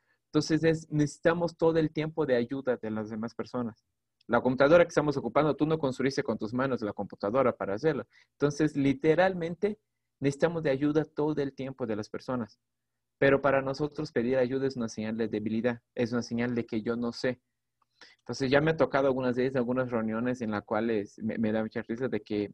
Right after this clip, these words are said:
ok, y sí, y, y le pregunto, le pregunto al staff de algunas empresas, le pregunto al staff, "¿Todo bien?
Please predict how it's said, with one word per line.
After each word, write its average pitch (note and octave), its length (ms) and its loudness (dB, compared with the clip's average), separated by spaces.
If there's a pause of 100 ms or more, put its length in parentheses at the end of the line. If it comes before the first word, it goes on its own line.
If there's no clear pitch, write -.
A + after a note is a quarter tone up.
ok, A#2+ 280 -4
y A#2+ 220 -2
sí, D3+ 380 2
y, A#2 240 4
y A#2 40 2
le A2 180 2
pregunto, C3 680 0
le A#2 100 4
pregunto A#2 380 0
al A2 80 2
staff A#2 360 0
de G#2 120 0
algunas G#2+ 280 -2
empresas, A2 480 -4
le G#2 80 -4
pregunto G#2+ 380 -4
al G#2+ 60 -6
staff, A2+ 260 -4
"¿Todo B2+ 180 2
bien? D3+ 300 -2